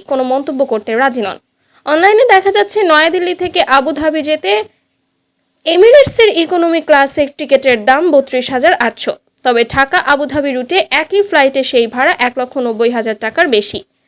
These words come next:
এত ব্যবধানে কী কারণ? এত ব্যবধানের কী কারণ,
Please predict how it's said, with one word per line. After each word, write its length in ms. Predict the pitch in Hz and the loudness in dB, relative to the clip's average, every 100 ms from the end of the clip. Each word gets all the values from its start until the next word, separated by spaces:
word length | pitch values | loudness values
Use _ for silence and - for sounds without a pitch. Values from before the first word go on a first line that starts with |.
| _ - | _ -4
এত 220 | 254 285 | 0 2
ব্যবধানে 560 | 277 277 311 330 381 | 2 2 0 -2 -2
কী 240 | 339 349 339 | -2 -6 -6
কারণ? 400 | 330 320 381 226 - _ _ _ _ _ _ _ _ _ _ _ _ | -2 0 2 0 -2 _ _ _ _ _ _ _ _ _ _ _ _
এত 220 | - 339 466 | -4 2 4
ব্যবধানের 600 | 494 392 403 392 403 403 | 6 4 4 2 0 0
কী 240 | 330 320 | -2 -2
কারণ, 380 | 320 269 311 | 0 2 2